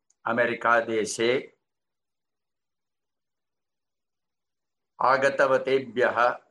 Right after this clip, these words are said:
भागग्रहीतृभ्यः मम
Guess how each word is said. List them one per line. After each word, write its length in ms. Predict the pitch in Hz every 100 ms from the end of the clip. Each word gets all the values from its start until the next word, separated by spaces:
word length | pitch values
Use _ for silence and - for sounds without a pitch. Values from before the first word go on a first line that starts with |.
| _ _ _ _ _ _ _ _ _ -
भागग्रहीतृभ्यः 1700 | 117 127 123 135 113 120 131 143 - 127 127 113 110 107 117 127 - _ _ _ _ _ _ _ _ _ _ _ -
मम 400 | 120 123 120 127